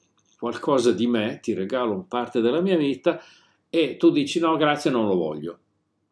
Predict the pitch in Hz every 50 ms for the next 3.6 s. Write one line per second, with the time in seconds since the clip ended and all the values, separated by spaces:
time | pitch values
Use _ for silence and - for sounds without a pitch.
0 | _ _ _ - - _ - - - - 127 - - - 98 87 - - 110 104
1 | 90 90 95 - 90 95 92 87 - 92 90 87 85 87 92 - - 107 90 82
2 | - - 80 76 - _ _ _ _ _ _ _ _ _ _ _ - 127 123 -
3 | 123 110 104 107 107 135 147 135 - - -